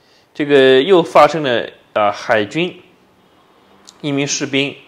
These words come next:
啊，也死掉了，啊，发现的时候都已经臭掉了，烂掉了，啊。那么现在这是台湾将近是短期内的第十起，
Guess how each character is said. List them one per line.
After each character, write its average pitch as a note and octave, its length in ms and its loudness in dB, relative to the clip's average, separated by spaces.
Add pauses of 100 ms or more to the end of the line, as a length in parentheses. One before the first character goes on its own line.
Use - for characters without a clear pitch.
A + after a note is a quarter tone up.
(200)
啊， F#2 280 -6 (340)
也 C3 160 -2
死 C3 240 -10
掉 A#2 160 -2
了， E2 200 -8 (500)
啊， E2 260 -12 (120)
发 F3 220 -2
现 F#3 100 -2
的 C#3 80 -4
时 C#3 80 -8
候 B2 80 -4
都 C#3 100 -6
已 - 20 -6
经 A#2 160 -10
臭 - 280 -6
掉 G2+ 100 -6
了， F#2+ 140 -8
烂 C#3 200 -4
掉 F#2 160 -8
了， - 160 -18 (720)
啊。 E2 260 -12 (1000)
那 D#3+ 100 -2
么 E3+ 160 4
现 G#3+ 160 -2
在 F3+ 100 2
这 - 300 -4
是 F3 120 -2
台 D#3 200 2
湾 F#3 240 2
将 G3 200 -2
近 F#3 160 -6
是 D3+ 320 0
短 A2+ 300 -2
期 F3+ 140 -10
内 F#3+ 80 -4
的 D#3+ 100 -6
第 E3+ 240 -8
十 F#3+ 300 -6
起， - 480 -8